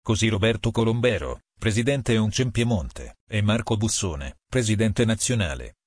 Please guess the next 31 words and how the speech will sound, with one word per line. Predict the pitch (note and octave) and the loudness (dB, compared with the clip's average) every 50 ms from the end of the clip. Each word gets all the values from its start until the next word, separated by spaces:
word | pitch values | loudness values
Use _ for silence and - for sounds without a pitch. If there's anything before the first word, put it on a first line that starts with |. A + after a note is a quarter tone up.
| - | -2
nel | G2+ G2 G2+ G2+ G2 | 0 2 2 2 0
commentare | - A#2+ A2+ A#2 A#2+ G#2+ - A#2 A#2 A2 G2+ | 0 0 0 0 0 0 2 2 2 2 0
l'impresa | F#2+ F#2 F#2 F2+ - A#2+ B2 A2+ A#2 | 0 -2 -2 -2 0 0 2 2 2
del | A2 A2 G#2 | 0 0 -2
campione | - - G2+ F#2+ - - C3 C3+ C3 C3 | -2 -2 -2 -2 0 0 0 2 2 0
piemontese. | G#2+ B2 A#2+ A2+ G#2+ G#2+ G2+ - E3+ C#3 - - - - - - _ _ _ _ _ _ _ _ _ _ _ _ - A2+ | 2 2 2 2 2 2 2 0 0 -2 -2 -6 -14 -14 -16 -18 _ _ _ _ _ _ _ _ _ _ _ _ -6 -2
Moser, | A2+ A#2 A#2 G#2+ G2 C#2+ C2 C2 B1 - _ _ _ - | 0 0 0 0 0 -2 -2 -4 -8 -10 _ _ _ -2
battuto | G#2 A2 G#2+ - B2+ B2+ A2+ A3+ A#3+ | 0 0 0 0 -2 -2 0 0 2
record | A#2 A#2 - - C3+ B2 A2 | 0 0 0 0 -2 -2 0
imbattibile. | B2 A#2 A#2+ B2 A#2+ - - G#2 D#2 C2 D2 C#2 C2 B1 - _ _ _ _ _ _ _ - | 0 0 0 0 0 -2 -4 -6 -6 -6 -8 -10 -10 -12 -14 _ _ _ _ _ _ _ -2
Vezzali, | A2 B2+ - - - G2+ - - - A2+ - _ _ _ | -2 0 0 0 -2 -2 -4 -6 -10 -14 -16 _ _ _
Ganna | - G2+ G#2+ G#2+ G#2+ G#2 G#2 | -2 0 0 2 2 2 2
nella | G#2 G#2 G2+ G2 | 2 2 0 0
storia. | F#2 - - D#2+ B1 A#1+ C2 B1+ A#1+ - - _ _ _ _ _ _ _ _ _ _ _ | -2 -2 -4 -4 -4 -4 -8 -10 -12 -12 -14 _ _ _ _ _ _ _ _ _ _ _
Ganna | - G#2 A2 A2+ A2+ A2+ A2+ A2 | -4 -2 0 0 2 2 2 2
ha | G#2+ | 2
fatto | - - C3+ B2+ - A2 G#2 | 2 2 0 0 0 0 0
una | G2+ G2 G2+ G2 | 2 2 0 2
cosa | - A#2 A#2 G2+ G#2+ G#2 | 2 2 2 2 2 0
eccezionale | G2+ F#2+ - - A#2 - - G#2 F#2 A#2 D3 D3 C3 | 0 0 0 -2 -2 -2 0 -2 0 0 0 0 2
e | B2 | 2
ha | A#2 A2+ | 2 2
battuto | A2+ A#2+ A2+ - B2+ A#2+ - A#2 A2 | 0 -2 -2 -2 -4 -2 0 0 0
anche | A2 A2 G2+ B2 | 0 0 0 0
il | A#2 A2+ A2 | 0 0 0
record | G#2+ B2 B2 A#2 - C3+ B2 A2 C3 | 0 0 0 0 -2 -2 0 0 -2
che | - - G#2 | 0 0 -2
sembrava | F#2 - A2+ A2 G#2 A#2+ C#3 B2+ B2+ | 0 0 0 0 2 2 4 4 4
imbattibile | B2 A#2+ A2+ A2 A2+ - - D3 C#3 C3 A#2 A2+ | 4 4 2 2 2 2 0 0 0 2 2 2
di | G#2 A2 A#2 | 2 2 2
Boarman. | G#2+ A#2+ A2+ F2+ B1+ - - B1+ B1 A#1+ G#1+ | 2 2 0 0 -2 -4 -8 -10 -12 -14 -16